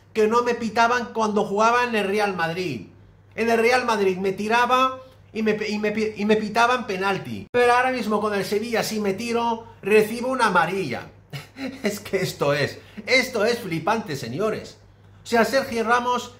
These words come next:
se queja del buen arbitraje. ¿Cómo se nota que está mal acostumbrado el Camero? ¿Cómo se nota que está acostumbrado a los atracos que vivía en su época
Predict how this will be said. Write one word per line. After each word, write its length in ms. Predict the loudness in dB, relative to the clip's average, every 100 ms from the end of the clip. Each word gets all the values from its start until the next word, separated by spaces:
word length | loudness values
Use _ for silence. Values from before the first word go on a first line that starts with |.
| -20
se 260 | -6 0 0
queja 540 | 2 -2 0 0 0 -10 -20 2
del 240 | 4 6
buen 200 | 4 2
arbitraje. 720 | 0 -2 -2 -2 -2 -6 -14 0
¿Cómo 260 | 2 2
se 160 | 0 -2
nota 300 | -2 0 0
que 80 | 0
está 240 | 0 0
mal 160 | 2 2
acostumbrado 800 | 2 0 -4 -6 -4 -2 -2 -2
el 80 | -4
Camero? 520 | -4 -4 -4 -6 -10 -20 -20 -20 -20 -20 -4
¿Cómo 300 | 0 2 2
se 140 | 0
nota 560 | 0 0 2 0 0 -10 -20 -20 -20 -20 -20 _ -20 -4
que 120 | 0
está 500 | 0 2 2 2 0
acostumbrado 1120 | 2 2 2 -2 -2 -2 -2 -2 -2 -4 -6 -14 -20 2
a 180 | 4 4
los 240 | 2 0
atracos 800 | -2 2 2 2 0 -2 -6 -14 -20 -20 _ -20 -8
que 140 | 2 4
vivía 480 | 4 0 -2 0
en 100 | 0
su 240 | -2 -4 -2
época 640 | 0 -2 0 0 0 -4